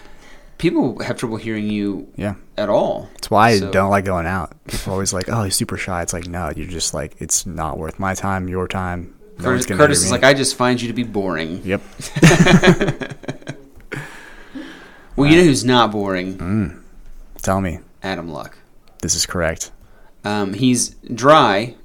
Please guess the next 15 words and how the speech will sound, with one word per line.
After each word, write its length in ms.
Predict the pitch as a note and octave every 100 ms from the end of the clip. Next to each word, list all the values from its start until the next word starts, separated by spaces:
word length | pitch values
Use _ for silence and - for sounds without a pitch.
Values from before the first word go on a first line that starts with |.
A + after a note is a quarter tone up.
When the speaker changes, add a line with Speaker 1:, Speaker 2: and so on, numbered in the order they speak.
| - _ _ _ _ - - -
Speaker 2:
Sure. 300 | G#2+ G2+ -
Speaker 1:
He, 180 | G2+ - - - -
he 120 | - A2+
was 160 | G#2+
a 40 | G2+
great 280 | A#2 C3
interview. 600 | B2 A2+ G#2+ A2+ A2+ A2 A#2+ -
I 120 | G2+ G2
think 160 | G#2+
people 140 | G#2 G#2+
are 80 | G2+
gonna 140 | G#2
enjoy 400 | G2 G2 G2 G2
it. 180 | F#2 - - - - - - - - -
Um, 580 | G2 F#2 F2+ F2 F2+